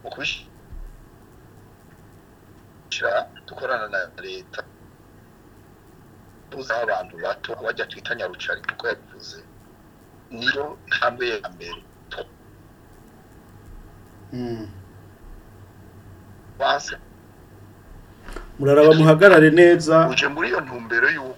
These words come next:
Speaker 1: kubera ko
Speaker 2: Mhm. Muhagarare nkaho mwari muhagaze, kuko biriko biracika
Speaker 1: Muranyumva?
Speaker 2: buke buke. Eh, muhagarare neza nkaho mwari muhagaze.
Speaker 1: Ubu muranyumva?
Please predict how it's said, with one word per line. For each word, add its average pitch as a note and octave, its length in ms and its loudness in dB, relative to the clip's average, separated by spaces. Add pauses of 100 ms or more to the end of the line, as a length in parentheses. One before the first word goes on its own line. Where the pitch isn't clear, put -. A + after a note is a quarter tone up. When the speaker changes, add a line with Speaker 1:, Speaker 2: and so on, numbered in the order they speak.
Speaker 1:
kubera F3 260 -8
ko - 120 -4 (480)
Speaker 2:
Mhm. B2+ 240 -10 (760)
Muhagarare C#3+ 400 4
nkaho E3+ 200 4
mwari D3 180 6
muhagaze, C#3 420 2
kuko D#3 440 4 (220)
biriko B2 220 0
biracika C3+ 360 2 (180)
Speaker 1:
Muranyumva? - 100 2
Speaker 2:
buke - 400 0
buke. A#2 260 -4 (120)
Eh, A#2+ 140 -4
muhagarare D#3 460 6
neza D#3+ 260 2
nkaho D#3+ 180 4
mwari C3+ 180 2
muhagaze. B2 500 -2 (4000)
Speaker 1:
Ubu D3 140 -6
muranyumva? D#3+ 480 0